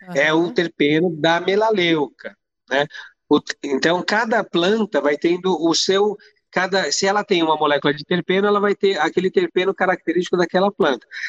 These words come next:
Speaker 1: Os terpenos, é, tem terpeno, sesquiterpeno, álcool terpênico.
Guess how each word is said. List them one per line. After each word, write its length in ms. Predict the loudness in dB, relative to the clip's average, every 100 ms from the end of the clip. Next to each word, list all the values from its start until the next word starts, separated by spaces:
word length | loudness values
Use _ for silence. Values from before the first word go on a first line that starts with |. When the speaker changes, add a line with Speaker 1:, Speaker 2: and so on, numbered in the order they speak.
| -4
Speaker 1:
Os 160 | -2 0
terpenos, 880 | 0 0 0 0 2 0 -2 -6 -14 _ _
é, 380 | 0 2 2 -2 -8 -20 _
tem 180 | -2 0
terpeno, 560 | 2 -2 0 0 2 0
sesquiterpeno, 920 | 0 -2 -2 -4 -4 0 0 0 0
álcool 280 | 0 0 -2
terpênico. 680 | -6 -4 0 0 0 -2